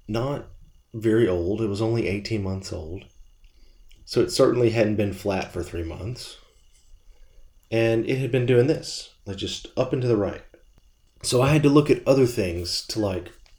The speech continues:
understand how stable this thing was gonna be, right?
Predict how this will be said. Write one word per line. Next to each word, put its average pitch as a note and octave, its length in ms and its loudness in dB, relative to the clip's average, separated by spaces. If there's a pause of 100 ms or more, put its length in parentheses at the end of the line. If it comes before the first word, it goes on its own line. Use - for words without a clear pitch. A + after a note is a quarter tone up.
(180)
understand G2+ 680 -2
how F2+ 640 -4
stable - 760 -2
this F2 180 -8
thing D2 280 -12
was D2 120 -12
gonna C#2+ 180 -14
be, - 420 -14
right? E2+ 400 -6